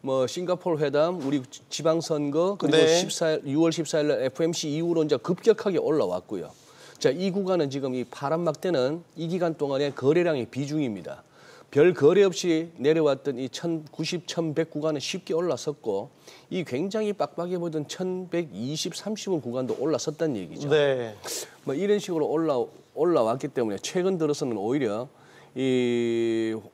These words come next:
Speaker 1: 환율이 이제 급하게 올라왔던 거. 어제 그러면은 트럼프 대통령의 발언 때문에 원화가 강세로 갔다.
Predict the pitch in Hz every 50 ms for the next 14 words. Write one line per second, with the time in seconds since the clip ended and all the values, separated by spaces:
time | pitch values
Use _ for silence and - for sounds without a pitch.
0 | _ _ _ _ _ - - - 185 196 190 180 156 135 120 110 101 110 101 -
1 | - 156 - - 180 170 131 135 143 127 107 98 - - 95 90 82 71 67 -
2 | - 208 240 220 202 131 110 117 113 110 110 104 98 87 82 - - 170 196 208
3 | 190 202 165 156 147 147 160 151 139 127 113 104 - 107 123 139 147 143 135 127
4 | 117 110 104 110 113 110 95 98 101 113 147 190 190 175 127 135 151 190 180 180
5 | 165 139 120 113 - - - 113 113 110